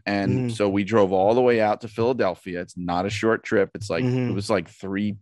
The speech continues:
Speaker 1: four hours or something.
Speaker 2: Oof.
Speaker 1: I don't know. And, um,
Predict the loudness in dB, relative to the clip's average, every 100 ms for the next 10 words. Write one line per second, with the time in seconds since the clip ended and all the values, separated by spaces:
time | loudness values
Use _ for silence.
0 | _ -4 -2 0 0 -2 -2 -8 -10 -6
1 | -4 -2 -2 -4 -8 -10 -14 -20 -20 -20
2 | -20 _ -2 0 2 2 2 4 4 4
3 | 2 -2 -6